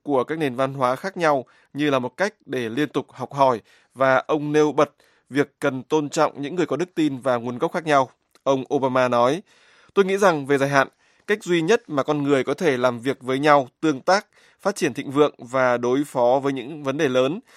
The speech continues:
là chúng ta phải có khả năng thấy được những điểm chung của chúng ta và đối xử với nhau bằng nhân phẩm và lòng tôn trọng." Ông Obama hiện ở Lào để gặp các nhà lãnh đạo asean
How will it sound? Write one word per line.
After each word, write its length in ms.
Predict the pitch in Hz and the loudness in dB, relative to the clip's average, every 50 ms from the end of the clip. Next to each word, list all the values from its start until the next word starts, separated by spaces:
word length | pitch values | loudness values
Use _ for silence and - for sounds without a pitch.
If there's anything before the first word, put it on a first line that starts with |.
| _ _ | _ _
là 100 | - 143 | 0 0
chúng 200 | 143 - 147 156 | 0 0 -2 -4
ta 260 | - - 160 151 147 131 | 0 2 4 4 4 2
phải 260 | - - 139 127 120 | 2 0 0 0 0
có 240 | - - 127 123 143 | 0 0 2 2 2
khả 220 | - - 170 135 | 2 0 -2 -2
năng 320 | 120 127 139 139 139 127 - _ _ _ _ _ | 0 2 0 0 0 -4 -10 _ _ _ _ _
thấy 220 | - 135 143 156 | -2 0 0 0
được 220 | 170 190 165 - - | 2 0 -2 -2 -2
những 160 | 127 131 160 | -8 -6 -2
điểm 200 | 180 160 123 113 | -2 -2 -2 -2
chung 340 | - - 165 156 147 139 120 | -2 -2 0 0 0 -2 -8
của 280 | - 131 135 131 120 - | -8 -4 -2 -2 -2 -2
chúng 160 | - 123 135 | -6 -10 -2
ta 280 | - 151 143 139 135 113 _ _ _ _ _ _ | 2 4 4 4 2 0 _ _ _ _ _ _
và 240 | 117 135 131 127 127 | 0 2 2 2 2
đối 260 | 127 123 127 131 151 | 0 -2 -2 -2 -2
xử 280 | - - - 165 131 113 | -4 -4 -4 -4 -4 -2
với 100 | 123 127 | -2 2
nhau 280 | 147 143 139 135 117 _ _ _ _ | 4 4 4 4 2 _ _ _ _
bằng 300 | - 120 135 127 123 123 | -2 -2 -2 0 -2 -4
nhân 160 | 143 143 139 | -4 -4 -2
phẩm 360 | - - 151 135 117 101 95 | 2 2 2 2 2 -4 -4
và 100 | 101 117 | -4 -2
lòng 160 | 117 117 110 | -2 -2 -2
tôn 140 | - 135 131 | -2 -6 -4
trọng." 220 | - 143 131 123 - _ _ _ _ _ _ _ _ _ _ _ _ _ _ _ _ _ _ _ _ _ _ _ _ _ | 2 2 2 2 2 _ _ _ _ _ _ _ _ _ _ _ _ _ _ _ _ _ _ _ _ _ _ _ _ _
Ông 200 | - 175 175 175 - 180 | 4 4 4 4 4 2
Obama 440 | 180 180 170 165 165 156 156 147 131 _ _ _ | 2 4 4 4 4 4 4 2 0 _ _ _
hiện 220 | - 160 151 - - _ - | 0 0 0 0 0 _ -2
ở 120 | 143 135 | -2 0
Lào 360 | 123 127 131 131 127 123 - | 2 2 4 4 4 2 0
để 160 | - 135 131 | -2 -4 -2
gặp 140 | 123 135 127 - _ - | -2 -2 -2 -4 _ -8
các 260 | - 190 214 220 _ 165 | -6 -4 -4 -6 _ -12
nhà 280 | 147 143 139 131 123 | -6 -4 -2 -2 -2
lãnh 260 | 120 123 127 98 117 | 0 -2 -4 -4 -2
đạo 140 | 170 165 139 | -2 0 0
asean 540 | - 135 151 143 - 151 147 143 143 131 117 | 2 0 0 0 0 0 2 2 2 0 -4